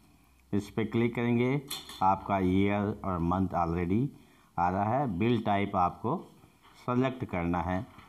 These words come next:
इसमें बिल टाइप में आपका सैलरी एरियर है, उसको हम सेलेक्ट करेंगे। उसके बाद आपका ग्रुप नेम, जिसका हमने बिल बनाया है उसको हमें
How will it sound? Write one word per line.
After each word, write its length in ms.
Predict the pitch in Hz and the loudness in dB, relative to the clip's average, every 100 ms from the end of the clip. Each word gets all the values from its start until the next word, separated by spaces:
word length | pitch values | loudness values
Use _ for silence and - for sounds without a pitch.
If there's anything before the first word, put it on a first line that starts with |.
| - _ _ | -20 _ _
इसमें 340 | 98 - 98 87 | -4 -2 -2 0
बिल 140 | 92 | 0
टाइप 280 | 92 92 92 | 0 -2 0
में 60 | 90 | 0
आपका 260 | 87 92 | 0 -4
सैलरी 520 | 87 - 92 95 95 95 | -6 -4 -2 0 0 0
एरियर 280 | 92 104 113 | 0 0 0
है, 220 | 117 147 - - - _ | -2 -4 -6 -20 -20 _
उसको 260 | 98 - 98 | -4 -2 -2
हम 120 | 92 | -2
सेलेक्ट 360 | - 95 104 104 | -2 -2 -2 -2
करेंगे। 480 | 107 110 113 127 131 - - - - | 0 0 0 0 -4 -12 -20 -20 -6
उसके 280 | 110 - 113 | -6 0 0
बाद 240 | 104 98 98 | 4 4 2
आपका 260 | 92 98 | 0 -2
ग्रुप 340 | 87 104 123 - | -2 0 0 0
नेम, 300 | 92 82 71 - - - _ _ | 0 0 -2 -8 -20 -20 _ _
जिसका 380 | 113 123 - 143 | -2 -2 0 2
हमने 420 | 113 113 113 123 143 - - - | 6 6 6 4 0 -6 -16 2
बिल 180 | 147 151 | 6 6
बनाया 440 | 110 101 98 104 | 6 4 4 4
है 200 | 101 127 180 - - - - | 4 2 0 -6 -18 -20 -2
उसको 320 | 120 - 127 | -2 0 2
हमें 380 | 107 104 127 | 4 4 4